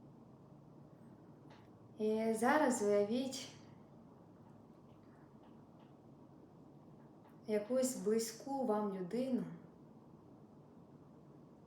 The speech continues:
в якої є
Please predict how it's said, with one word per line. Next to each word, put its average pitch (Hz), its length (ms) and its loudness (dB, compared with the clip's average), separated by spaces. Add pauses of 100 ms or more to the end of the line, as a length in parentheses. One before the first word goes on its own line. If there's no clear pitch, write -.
(2500)
в 202 60 0
якої 233 560 4
є 208 600 -2